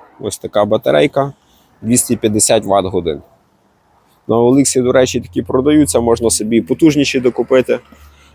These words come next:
або мати декілька. Одну розрядили, з другою сіли, поїхали.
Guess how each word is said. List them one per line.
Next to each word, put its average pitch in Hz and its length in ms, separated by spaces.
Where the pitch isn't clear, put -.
або 117 260
мати 123 280
декілька. 101 520
Одну 120 280
розрядили, 131 680
з 110 120
другою 113 400
сіли, 107 320
поїхали. 90 520